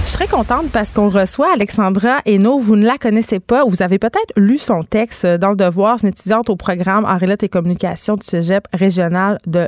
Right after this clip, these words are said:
Lanaudière à l'Assomption, lauréate du prix René Lévesque de la presse étudiante au niveau collégial. Alexandra Hainaut, bonjour.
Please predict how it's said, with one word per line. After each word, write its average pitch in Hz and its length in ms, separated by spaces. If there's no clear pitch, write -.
Lanaudière 180 760
à 175 60
l'Assomption, 208 640
lauréate 254 340
du 202 120
prix - 240
René 180 260
Lévesque 175 360
de - 60
la 156 100
presse 196 340
étudiante 180 580
au 175 80
niveau 170 440
collégial. 202 680
Alexandra 170 500
Hainaut, 226 200
bonjour. 185 360